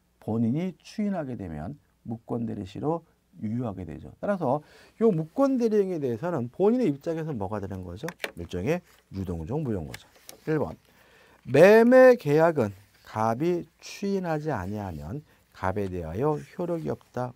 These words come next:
오, 맞는 질문이죠. 자, 이 번, 무권 대리행위에 대해서 본인은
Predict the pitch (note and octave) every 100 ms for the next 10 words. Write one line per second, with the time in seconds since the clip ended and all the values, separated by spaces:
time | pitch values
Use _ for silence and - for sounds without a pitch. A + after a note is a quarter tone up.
0 | - G2 G#2+ - - E2+ D2+ C2+ A#1 -
1 | _ _ _ - _ _ _ _ - A3
2 | G#3 C3 B2 _ _ D3+ F#3 F#3+ C#4 C#4+
3 | C4+ A3+ A3 G#3 F3+ E3+ G3+ D#3 D3+ D#3
4 | F#3 G3+